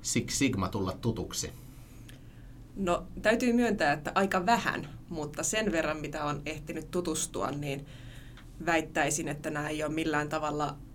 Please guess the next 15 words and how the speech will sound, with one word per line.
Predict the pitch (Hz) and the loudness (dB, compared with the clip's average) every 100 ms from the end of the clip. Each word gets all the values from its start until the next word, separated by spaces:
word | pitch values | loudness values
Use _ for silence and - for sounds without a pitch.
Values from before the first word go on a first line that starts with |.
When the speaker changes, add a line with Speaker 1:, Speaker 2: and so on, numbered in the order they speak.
| - | 0
Speaker 2:
poissulkevia, | 196 180 175 - 147 - 107 104 131 123 | 4 4 4 2 2 0 0 2 2 4
vaan | 139 147 | 2 2
enemmänkin | 139 139 131 147 147 | 0 0 0 -2 0
toisiaan | 151 143 151 151 151 | 0 0 0 -2 4
täydentäviä. | 165 160 156 147 147 147 139 - - - - - - | 6 6 4 0 -2 0 0 -2 -4 -12 -14 -12 -10
Eli | - 139 | -6 -4
siinä, | 147 151 147 | -2 2 2
missä | 147 156 165 | 2 0 2
leanissä | 170 165 160 180 | 6 6 4 0
keskitytään | 170 165 - 151 151 147 151 | 2 0 0 -4 0 0 0
tähän | 147 160 147 - - - | 0 0 -2 -4 -10 -6
prosessien | - 170 160 - 165 156 151 | 0 2 4 2 2 0 2
virtauksen | 170 - 143 147 - 151 | 2 2 2 2 0 -2
parantamiseen, | 143 156 151 147 147 156 156 147 151 | 0 2 2 0 0 2 2 0 -2
niin | 143 147 | -2 -4